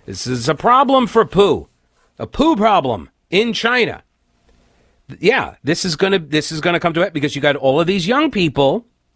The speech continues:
that have never lived through anything like this. I mean, not like their grandparents,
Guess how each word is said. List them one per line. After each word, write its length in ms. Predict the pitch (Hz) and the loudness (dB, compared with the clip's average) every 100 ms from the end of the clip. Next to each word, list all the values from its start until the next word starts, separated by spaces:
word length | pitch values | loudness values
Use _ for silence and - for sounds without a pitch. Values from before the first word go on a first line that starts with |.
| - | -8
that 320 | 120 151 147 - _ | -2 0 0 -6 _
have 220 | 147 123 | -6 -4
never 400 | 143 165 170 160 - _ _ | -2 -2 0 -2 -6 _ _
lived 380 | 123 156 285 - | 0 0 0 -2
through 220 | 302 233 | 0 2
anything 300 | 151 131 135 | 2 0 0
like 220 | 127 113 | 0 0
this. 260 | 123 170 - | -2 -2 -4
I 60 | 156 | -6
mean, 120 | 123 | -6
not 160 | 143 | -8
like 140 | 120 120 | -10 -8
their 120 | 117 | -8
grandparents, 760 | 87 117 170 - 113 120 151 | -6 -4 -4 -2 0 0 -2